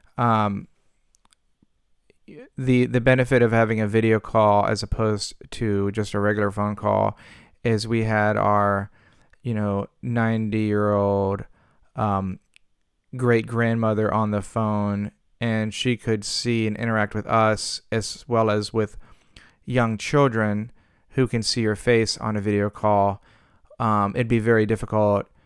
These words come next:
to have a call with, you know, between a grandchild or great-grandchild and their great-grandmother. But if you can see her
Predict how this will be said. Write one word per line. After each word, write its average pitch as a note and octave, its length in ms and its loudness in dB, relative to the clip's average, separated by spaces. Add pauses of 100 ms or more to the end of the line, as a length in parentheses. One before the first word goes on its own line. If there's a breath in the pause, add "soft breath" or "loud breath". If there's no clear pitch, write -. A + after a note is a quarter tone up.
(400)
to A2+ 100 2
have G#2 440 0
a G2 60 -6
call G2+ 500 2
with, G2 400 -2
you A#2 120 -8
know, G#2+ 120 -2
between G#2+ 320 -4
a G2+ 80 -2
grandchild G2+ 1500 -4
or F#2+ 60 -2
great-grandchild F#2+ 1120 -2
and F#2 220 -4
their F#2 100 -4
great-grandmother. F#2+ 920 -4 (240 soft breath)
But A#2+ 160 4
if G#2+ 80 0
you G#2+ 80 -2
can A2 100 -4
see C#3+ 480 4
her G2 440 0